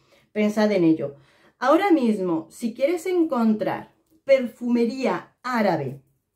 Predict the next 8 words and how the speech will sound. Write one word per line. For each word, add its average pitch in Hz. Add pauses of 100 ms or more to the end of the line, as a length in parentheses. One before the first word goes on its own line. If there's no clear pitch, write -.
(600)
para 220
que 214
te 214
la 202
envíen 214
aquí 208
a 175
España, 240